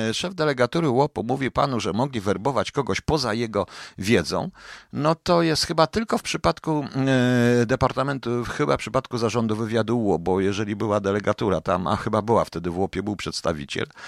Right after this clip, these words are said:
bo tak naprawdę to szef delegatury, e, musiał to zatwierdzić. Co więcej, tak każdy werbunek musiał być zatwierdzany przez centralę, a ponieważ tak się składa, że prowadziłem,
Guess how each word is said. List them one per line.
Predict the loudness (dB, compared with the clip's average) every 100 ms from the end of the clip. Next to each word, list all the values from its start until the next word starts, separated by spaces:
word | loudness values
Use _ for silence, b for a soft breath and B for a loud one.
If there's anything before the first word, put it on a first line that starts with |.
| B B B
bo | 0
tak | 0 0
naprawdę | 0 2 2 2 -2 0
to | 0
szef | 0 0
delegatury, | 0 0 0 0 0 0 -2 B B B B
e, | 0 2 4 4 2
musiał | 2 4 4 2 0
to | 0
zatwierdzić. | 0 0 -2 -2 -2 0
Co | 2
więcej, | 2 2 0 -4 -6 -12 -2
tak | 0
każdy | 2 0 2 2
werbunek | 2 2 0 -2 -4
musiał | -4 -2
być | -2
zatwierdzany | -2 -2 -2 0 0
przez | 0 -2
centralę, | 0 -2 0 2 2 4
a | 2
ponieważ | -2 -4 -4 -4
tak | -6
się | -6
składa, | -4 -2 -2
że | -2
prowadziłem, | 0 2 2 0 0 0